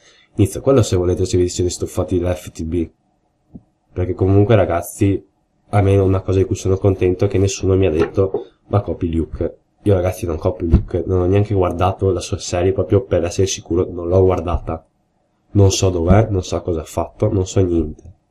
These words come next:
Io sto andando avanti per la mia strada, appunto. Ehm, già, facciamo vedere anche le statistiche di Social Blade a sto punto. Trecentosedici. In questi giorni ho fatto centosessantatré,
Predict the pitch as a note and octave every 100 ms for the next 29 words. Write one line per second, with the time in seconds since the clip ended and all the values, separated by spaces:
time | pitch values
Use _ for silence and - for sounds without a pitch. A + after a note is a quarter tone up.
0 | _ _ _ _ _ _ A#2 A2+ - G2
1 | F#2+ G2+ A2 F2+ F2 G2 G2 - E2 D#2
2 | D#2 - E2 D2+ D#2 D#2+ _ _ _ -
3 | - - - - _ _ _ _ _ -
4 | G2+ F#2+ F#2+ F#2 F#2 F#2 F2+ F2 E2+ _
5 | _ _ _ _ _ _ - - A2+ -
6 | A2 A2 A2 G2+ G2+ F#2 F2+ F2 F2 E2
7 | E2+ D#2 D2+ E2 E2+ D#2+ G2+ G#2 E2+ -
8 | E2 E2+ E2 D#2+ E2 - _ _ _ _
9 | _ _ _ _ _ _ _ _ _ _
10 | _ _ - A#2 A2+ G2 F#2 G#2 - E2+
11 | D#2+ E2+ - F2+ - _ _ _ _ _
12 | _ _ _ A#2 A2+ G2 A#2+ G2+ F#2 F#2
13 | G2+ E2+ - - F2+ E2+ - F2+ F#2 F2+
14 | F#2+ F2+ F2